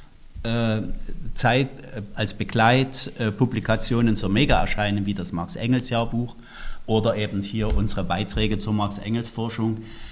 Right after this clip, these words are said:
da ist eben standardmäßig so weit wie möglich wird Mega zitiert. Aber alles andere, was, äh, Artikel sind, die in anderen Zeitschriften publiziert werden, hat sich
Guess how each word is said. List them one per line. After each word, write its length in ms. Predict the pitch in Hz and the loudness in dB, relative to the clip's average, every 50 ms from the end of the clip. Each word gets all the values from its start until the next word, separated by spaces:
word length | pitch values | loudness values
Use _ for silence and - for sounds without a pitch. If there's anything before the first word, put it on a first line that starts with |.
| - - - | -14 -14 -4
da 200 | - 104 104 117 | 0 0 2 2
ist 160 | 113 117 - - | 0 -2 -4 -2
eben 200 | - 113 110 107 | -2 -2 -2 -2
standardmäßig 880 | 110 107 101 101 107 110 113 107 104 107 110 107 107 104 104 98 - | -2 -2 0 0 2 2 0 0 0 0 -2 -2 -2 -4 -4 -4 -4
so 220 | - 110 107 110 104 | -2 -2 -2 0 0
weit 300 | 104 104 107 101 - 104 | 0 0 0 0 -4 -4
wie 80 | 92 | -4
möglich 420 | 87 95 101 101 101 - 95 - - | -4 -2 -4 -4 -6 -8 -10 -8 -8
wird 140 | 98 95 | -6 -4
Mega 360 | 101 98 101 101 101 - - - | -2 0 0 2 4 4 4 4
zitiert. 580 | - - - - - - 71 62 - - - - - - - - - - - - - - - - - - - - | 2 0 -4 -6 -10 -12 -12 -14 -16 -18 -20 -20 -20 -20 -20 -20 -20 -20 -20 -20 -20 -18 -18 -20 -20 -20 -8 0
Aber 400 | 110 110 110 104 110 110 - - | 2 2 2 2 0 -4 -2 0
alles 400 | 120 131 147 165 156 160 - - | 2 4 6 6 6 4 4 4
andere, 500 | 127 127 135 135 123 117 95 92 92 87 92 | 6 8 8 8 8 6 4 0 -2 -2 0
was, 320 | 110 117 - - - - - - | 0 0 2 0 -2 -2 -4 -2
äh, 440 | - 110 113 110 107 104 101 104 104 101 - - - - - - 113 110 - - - - - - - - - | 0 0 0 0 0 -2 -2 -4 -6 -8 -10 -12 -12 -14 -14 -14 -14 -14 -14 -16 -16 -16 -16 -14 -12 -8 -4
Artikel 460 | 104 107 - - 135 135 147 131 - | -4 -4 0 0 0 0 0 0 0
sind, 320 | - 127 120 117 107 - | 0 0 0 0 0 0
die 140 | 123 123 127 | 0 0 0
in 240 | 131 127 123 127 131 | 2 4 4 4 4
anderen 760 | - 127 143 170 170 151 139 139 131 123 110 104 - - - | 6 4 6 6 8 8 8 8 8 8 6 4 0 -2 2
Zeitschriften 680 | - 127 131 147 147 - - 147 135 - - - 120 - | 4 6 6 6 4 2 2 2 2 2 2 -2 -2 0
publiziert 720 | - 147 131 - 120 117 110 - - 156 165 170 165 165 | 4 2 2 4 2 0 2 2 4 6 6 6 6 4
werden, 400 | 120 113 107 98 95 85 85 82 82 - - - - - - - - - - - | 2 2 2 2 2 0 -2 -6 -8 -10 -12 -16 -16 -16 -16 -16 -16 -10 2 6
hat 180 | 127 156 160 | 6 6 6
sich 340 | - 170 - - - - | 4 2 2 2 -2 -6